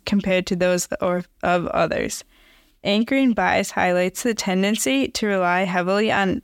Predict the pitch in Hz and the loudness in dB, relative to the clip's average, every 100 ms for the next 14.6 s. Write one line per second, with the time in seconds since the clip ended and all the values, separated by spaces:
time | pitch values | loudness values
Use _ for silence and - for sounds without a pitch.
0 | _ 202 185 180 - 226 214 208 247 185 | _ -2 0 0 0 0 0 -2 -2 -2
1 | 170 196 185 202 _ 202 208 214 208 196 | -2 0 0 -2 _ -2 0 0 0 -4
2 | - 185 - - 214 - - _ _ _ | -2 -2 0 -4 -4 -10 -16 _ _ _
3 | _ _ - 214 233 285 220 208 - 208 | _ _ -2 -2 0 0 2 2 0 2
4 | 180 175 180 - 202 - 185 190 - 220 | 2 2 0 -2 -4 0 0 0 -2 -2
5 | 196 185 185 220 - 185 175 185 185 208 | -2 0 2 0 0 0 0 0 0 -2
6 | - - 196 - 240 - 180 - 190 226 | -2 -2 -2 0 0 0 -2 -2 -2 -2
7 | 226 220 220 240 240 220 208 233 170 180 | -2 0 0 2 2 0 -2 -2 0 0
8 | - 185 - 190 185 180 175 185 214 196 | 0 0 0 0 0 2 0 0 -2 -6
9 | - 202 202 185 175 202 185 175 - - | -4 -2 0 -2 -2 -2 0 0 -2 -4
10 | - - _ _ _ _ _ 220 240 277 | -8 -10 _ _ _ _ _ 0 0 0
11 | - 208 208 208 202 208 - 175 175 175 | 0 0 2 2 2 0 -2 0 0 0
12 | 190 185 180 202 - - 214 214 254 247 | -2 -2 -2 -4 -6 -4 -2 0 0 0
13 | 233 208 180 175 - 202 196 196 175 180 | 0 0 0 -2 -2 0 0 0 0 -2
14 | 277 226 190 180 202 | 0 0 0 0 -2